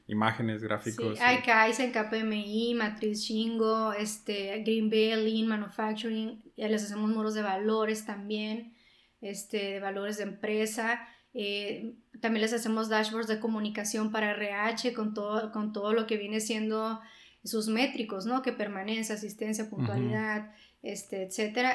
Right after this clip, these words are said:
Speaker 2: esos también se los trabajamos.
Speaker 1: ¿Y cómo ves ahorita a tu empresa en dos años?
Speaker 2: En dos años. Yo pienso que va, que va a haber una transformación definitivamente.
Speaker 1: Ujú.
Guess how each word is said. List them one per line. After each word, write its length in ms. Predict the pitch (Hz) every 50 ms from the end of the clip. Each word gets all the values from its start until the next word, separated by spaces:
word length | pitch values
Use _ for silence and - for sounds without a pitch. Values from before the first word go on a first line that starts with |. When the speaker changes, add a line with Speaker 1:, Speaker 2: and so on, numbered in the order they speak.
| - -
Speaker 2:
esos 280 | 226 220 - 214 - -
también 280 | 220 202 202 196 190
se 120 | 185 214 202
los 160 | 196 190 -
trabajamos. 560 | - 190 190 185 180 - 240 240 233 220 185
Speaker 1:
¿Y 200 | 131 - - _ -
cómo 220 | - 151 165 175
ves 200 | 180 180 170 -
ahorita 800 | 180 175 165 156 - - 151 156 156 156 151 151 - - - _ - -
a 320 | 113 113 110 107 107 107
tu 100 | - 117
empresa 500 | 107 104 104 110 107 104 - - 123 117
en 460 | 110 104 101 95 98 92 98 110 107
dos 200 | 107 107 101 -
años? 540 | 120 110 98 92 92 92 - - - - - _ _ _ _ _ _ _ _ _ _ _ _ _ _ _ _ _ _ _ _ _ _ _ _ _ _ _ _
Speaker 2:
En 240 | - 240 233 220 220
dos 240 | 214 233 240 233 -
años. 580 | 214 208 214 220 220 208 196 196 - - - -
Yo 220 | - - 302 302 -
pienso 260 | 339 349 349 392 370
que 80 | 349
va, 280 | 277 247 233 240 - 220
que 120 | - 254
va 60 | 240 233
a 40 |
haber 120 | 226 247 262
una 160 | 285 302 294
transformación 580 | 285 302 294 294 269 233 214 214 214 220 220 226
definitivamente. 840 | 240 - - 220 208 202 214 - 202 196 202 196 180 180 180 - 151
Speaker 1:
Ujú. 360 | 120 101 90 110 113 113